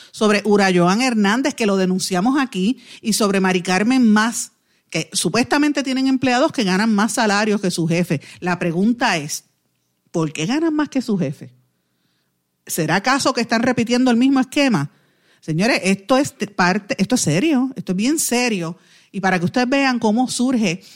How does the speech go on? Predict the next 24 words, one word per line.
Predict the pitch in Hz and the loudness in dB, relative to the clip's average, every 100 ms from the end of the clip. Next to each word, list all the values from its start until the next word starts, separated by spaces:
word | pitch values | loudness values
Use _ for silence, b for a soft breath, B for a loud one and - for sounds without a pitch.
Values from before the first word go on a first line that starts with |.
| B - | B -14
y | |
cómo | 185 214 | -2 0
es | 247 | 0
que | 262 | -2
se | - 226 | -2 0
da | 233 - | -2 0
en | 202 185 | 0 2
la, | 165 156 | 0 -2
la, | - - 185 175 165 | -8 -8 -4 -2 -2
la | 175 170 | -2 -2
medida | 160 160 196 | -2 -2 0
de | 214 | -2
falta | 202 156 185 | -2 -2 -2
de | 190 | 0
transparencia. | 196 196 180 165 190 165 | -2 0 0 2 0 0
Cuando | 165 165 | 0 2
yo | 170 | 2
digo | 220 262 262 | 0 0 0
que | 226 | -2
esta | 240 - 233 | -4 -2 -2
administración | 220 208 208 208 202 175 190 190 165 B B B - | 0 0 2 0 -2 -4 -2 -2 -4 B B B -4
es | 196 | 0
la | 214 | 2
más, | 202 202 240 - | 2 0 -2 -8